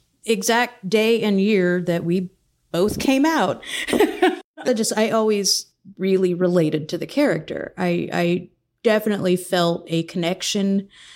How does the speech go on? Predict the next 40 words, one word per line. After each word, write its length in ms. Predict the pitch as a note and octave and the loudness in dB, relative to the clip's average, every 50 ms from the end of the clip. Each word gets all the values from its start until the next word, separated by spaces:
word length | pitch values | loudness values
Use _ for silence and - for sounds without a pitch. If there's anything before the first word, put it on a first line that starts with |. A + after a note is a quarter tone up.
| - - _ - | -20 -20 _ -10
to 140 | - - G#3+ | -2 0 2
that 200 | G3 F#3 - - | 2 2 0 -2
character. 680 | - G#3+ G3+ G3+ G3+ G3 G3+ G#3+ G#3 G3+ G3+ G3 G3+ G3+ - | -2 0 2 2 0 -2 -2 -2 0 2 2 0 0 -2 -2
My 280 | - - G#3 A3 A#3+ C4 | 0 2 4 4 4 2
first 720 | B3+ - B3+ A#3 G#3+ - - - - - - - - - _ | 2 2 0 0 0 -2 -2 -4 -4 -6 -8 -10 -10 -12 _
real 340 | G3+ G3+ A3 A3 A3 G#3+ G3 | -4 -2 0 2 2 2 0
exposure 480 | F#3+ - - - - F#3+ F3+ F3+ G3 F3+ | -2 -4 -6 -2 0 2 2 2 0 -2
to 180 | - - F#3+ | 0 0 2
her 160 | F#3 F3+ F#3 F#3+ | 2 2 2 0
was 400 | F3+ F3+ G3+ G3+ G3+ G3 F#3 F#3 | 2 2 2 2 2 2 0 -4
during 500 | F3 F3+ F3 E3+ E3+ F3 F3 F3 F3 E3+ - - - - - - - - F3+ | -2 -2 -2 0 0 0 0 -2 -2 -4 -6 -16 -20 -20 -20 -20 -20 -14 -10
Bendis's 800 | F#3 - G#3 G3+ G3+ G3+ G3 F#3+ F#3 F3 E3+ E3 - - - - | 0 0 2 2 2 0 2 2 0 0 0 -2 -4 -4 -6 -4
Avengers 540 | - G3 F#3 F3+ A#3+ B3+ A#3 G3+ E3+ D3+ - | -2 -2 2 4 4 4 4 2 0 -2 -2
run. 280 | - - - - - - _ _ _ _ _ _ _ _ _ _ _ _ _ - - - | -8 -10 -12 -12 -14 -16 _ _ _ _ _ _ _ _ _ _ _ _ _ -18 -8 -2
And 220 | G3 F#3+ F#3 F3+ | 0 2 2 4
I 80 | F3 F#3 | 2 2
just 260 | F3 F#3+ F#3 - - | 2 0 0 -2 0
thought 380 | - F#3 F3+ F3+ F#3 - - - _ _ _ | 0 2 2 2 0 -2 -6 -14 _ _ _
she 160 | - - - A3+ | -10 -4 -2 0
was 120 | G#3+ G#3 | 0 0
kinda 240 | - A#3+ A#3 A#3+ B3+ | 0 0 0 0 2
like, 240 | C4 C4 C4 C4 - | 2 0 0 -2 -6
kind 140 | - A3 G#3+ | -4 -2 -2
of 80 | B3 A#3+ | -2 -2
a 40 | C4 | -4
badass. 720 | F3+ - F3 E3+ F3+ G3 A3 A3+ A3+ A#3 A#3+ - - - _ - - - - - - - - - | -4 -4 -4 -4 -2 -4 -4 -4 -2 -4 -4 -4 -6 -8 _ -14 -20 -20 -18 -18 -18 -20 -14 -4
And 140 | - A3 A3 | 0 2 4
then 360 | G#3+ G#3+ G#3+ G#3+ G#3+ G#3 G3 | 4 4 4 4 2 0 0
the 100 | F3+ A3 | 0 2
more 640 | A3 G#3+ G#3 G3+ G3 G3 G3 G3 F#3+ G3 F#3 F#3+ - _ | 2 2 2 2 2 2 2 2 2 0 0 -4 -8 _
that 400 | - F3+ F3+ F3+ F3 F3 F3 - | -12 -4 -2 0 0 0 -2 -2
I 100 | - F3+ | -2 -2
was 240 | F3 F3+ F3 F3+ - | 0 0 0 -2 -2
reading 580 | C#3+ D#3 F3 E3+ E3+ E3+ E3+ E3+ E3+ F3+ F#3 E3 | -2 0 2 2 2 2 2 0 0 -2 -4 -8
Jessica 420 | E3 - F3 E3 - - - F#3 F3+ | -6 -4 -2 -2 -2 -2 -2 -2 -2
Drew, 440 | E3+ - F#3 F#3+ F3+ F3+ F3 F3 | -2 0 0 2 2 4 2 2
it 100 | - - | 0 0
was 160 | F3+ F3+ E3+ E3+ | 0 0 -2 -2
just 200 | F3 F3 - - | -4 -4 -4 -4
like, 300 | F#3 F#3 F3+ F3+ - | -4 -4 -4 -6 -8